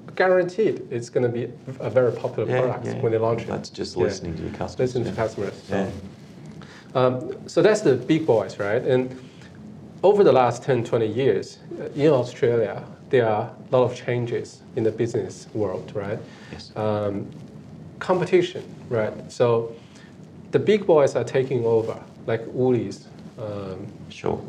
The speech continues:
Speaker 1: uh,
Speaker 2: So there's
Speaker 1: Coles.
Speaker 2: certain, certain markets you want to try and avoid.
Speaker 1: Yeah.
Speaker 2: Definitely. And
Speaker 1: Yeah.
Speaker 2: that's just knowledge, education. But
Speaker 1: Mm.
Speaker 2: it, it's quite obvious if you do a bit of reading,
Speaker 1: Mm.
Speaker 2: most of the markets that you shouldn't be going into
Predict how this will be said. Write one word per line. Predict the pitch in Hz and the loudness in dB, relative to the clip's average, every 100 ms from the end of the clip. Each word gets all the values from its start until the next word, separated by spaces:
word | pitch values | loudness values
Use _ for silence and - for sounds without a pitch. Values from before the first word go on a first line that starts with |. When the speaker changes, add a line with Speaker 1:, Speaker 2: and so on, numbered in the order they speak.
| - - | -14 -10
Speaker 1:
uh, | 101 101 | -8 -4
Speaker 2:
So | 131 | 0
there's | 139 135 | 0 0
Speaker 1:
Coles. | - 196 - | 4 4 4
Speaker 2:
certain, | 117 - | -2 -10
certain | - 180 151 95 | -4 0 0 0
markets | 85 82 76 - - | 0 -2 -4 -10 -4
you | 85 | -4
want | 85 95 95 | -2 -4 -4
to | 76 | -12
try | - 85 | -4 -2
and | 82 | -2
avoid. | 73 80 104 85 - - - - - | -2 0 2 0 -2 -12 -18 -18 -2
Speaker 1:
Yeah. | 131 135 117 - - - - - | 2 2 0 -8 -18 -20 -18 -2
Speaker 2:
Definitely. | 117 120 - - - - - | -2 0 -4 -6 -8 -8 2
And | - | 4
Speaker 1:
Yeah. | |
Speaker 2:
that's | 117 117 - | 4 -2 -4
just | 101 - - | -2 -2 -2
knowledge, | 90 104 98 92 - | 2 2 2 -4 -4
education. | 101 98 - 92 92 90 87 - - | -2 -2 -4 -2 -2 -2 -10 -14 -8
But | - 123 | -2 -2
Speaker 1:
Mm. | |
Speaker 2:
it, | - | -2
it's | - - | -6 -6
quite | - 101 92 | -4 0 2
obvious | 104 104 - - | 2 0 -8 -10
if | 87 | -10
you | 90 | -6
do | 98 117 | -2 0
a | |
bit | 90 87 | 0 -2
of | 78 80 | -2 0
reading, | 98 110 - - - | 2 0 -4 -8 -2
Speaker 1:
Mm. | 127 113 - | -2 -2 -6
Speaker 2:
most | 90 92 104 104 - - | -4 0 0 -2 -10 -2
of | 101 87 78 | 2 2 0
the | 82 | -8
markets | 78 76 78 - - - - - - - - - | -2 -2 -2 -6 -10 -12 -20 -20 -20 -20 -20 -4
that | 87 | -2
you | 85 | -2
shouldn't | 87 - 107 107 - | -10 -2 -2 -2 -4
be | 80 | -4
going | 78 76 73 | -4 -4 -4
into | 73 71 - - | -6 -4 -2 -4